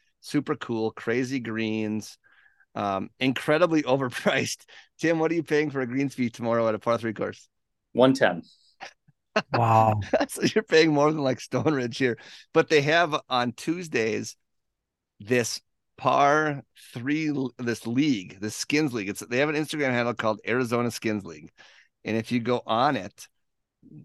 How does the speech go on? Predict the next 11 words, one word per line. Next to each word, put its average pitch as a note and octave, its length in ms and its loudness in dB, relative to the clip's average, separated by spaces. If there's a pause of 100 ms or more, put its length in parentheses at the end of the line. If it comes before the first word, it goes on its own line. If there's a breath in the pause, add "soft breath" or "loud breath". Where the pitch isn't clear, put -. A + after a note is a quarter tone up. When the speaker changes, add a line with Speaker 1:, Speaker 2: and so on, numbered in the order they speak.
(120)
Speaker 1:
there's C#3 200 2
professional D3+ 640 0
golfers A#2 440 0
playing. E2+ 300 -8
So A2+ 120 -8
Tim F3+ 260 0
is E3 100 -2
gonna D3 160 2
be C3+ 120 0
donating A#2+ 480 2
money, G#2 360 -2